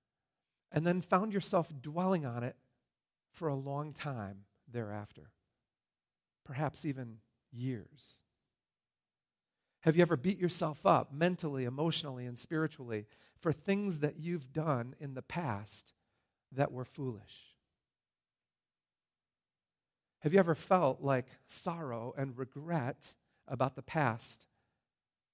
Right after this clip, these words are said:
are eating your lunch, to use a figure of speech? I think of another story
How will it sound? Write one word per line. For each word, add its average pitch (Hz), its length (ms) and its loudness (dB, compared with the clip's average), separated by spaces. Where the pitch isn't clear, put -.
are 131 180 -6
eating 165 260 0
your 131 140 -4
lunch, 117 580 -8
to 123 80 -12
use 120 280 -12
a 104 100 -12
figure 113 240 -6
of 101 100 -16
speech? - 480 -16
I 147 60 0
think 175 220 0
of 143 80 0
another 143 260 0
story 123 540 -6